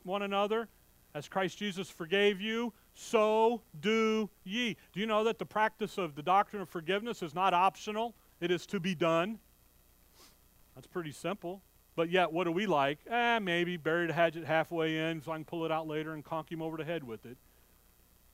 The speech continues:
No, it's to be done. "All things are lawful unto me, but all things are not expedient." Expediency, in my best interest.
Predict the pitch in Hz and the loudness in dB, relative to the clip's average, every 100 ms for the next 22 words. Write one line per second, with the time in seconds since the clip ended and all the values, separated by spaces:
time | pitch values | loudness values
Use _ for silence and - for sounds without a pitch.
0 | _ _ _ _ _ _ _ _ 139 120 | _ _ _ _ _ _ _ _ -14 -12
1 | 117 165 - _ _ _ _ _ - 123 | -10 -12 -14 _ _ _ _ _ -20 -20
2 | - 117 110 160 156 _ _ _ _ _ | -18 -16 -14 -14 -14 _ _ _ _ _
3 | _ _ _ _ _ - 175 196 208 180 | _ _ _ _ _ -2 0 2 0 -2
4 | 196 196 202 - 208 202 160 _ _ _ | 0 2 2 2 0 -2 -4 _ _ _
5 | _ _ _ _ _ _ _ 202 196 175 | _ _ _ _ _ _ _ -6 -4 -6
6 | 143 113 127 - _ 202 202 240 294 - | -8 -8 -12 -18 _ 0 4 4 4 2
7 | 247 226 214 208 208 214 220 - - 277 | -4 -2 -2 0 2 2 0 -8 -6 -2
8 | 277 240 185 139 - - - _ _ _ | -2 -2 -2 -6 -10 -20 -20 _ _ _
9 | _ _ _ _ _ - 185 - 285 285 | _ _ _ _ _ -16 -16 -10 -4 0
10 | 262 214 - - 156 135 240 254 240 202 | 0 0 -2 -6 -6 -4 -4 0 0 2
11 | 240 - 269 277 - 151 - - | 0 0 -4 -4 -4 -6 -6 -14